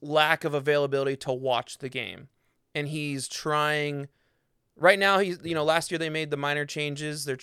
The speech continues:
they're, they've done more national T V games. Um, they've done more wider variety of teams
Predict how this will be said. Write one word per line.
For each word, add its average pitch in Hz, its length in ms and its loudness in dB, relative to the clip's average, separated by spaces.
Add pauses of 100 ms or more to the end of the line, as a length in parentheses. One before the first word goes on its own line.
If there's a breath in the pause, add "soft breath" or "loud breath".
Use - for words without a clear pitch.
they're, 135 200 -2 (100)
they've 139 160 -4
done 135 200 -2
more 131 120 -6
national 127 300 -6
T 143 140 -8
V 143 120 -8
games. 170 520 -6 (640 soft breath)
Um, 131 320 0
they've 131 240 -4 (300)
done 139 260 -2
more 135 400 -4 (120)
wider 143 400 0
variety 131 500 -2
of 127 140 -6
teams 135 460 -8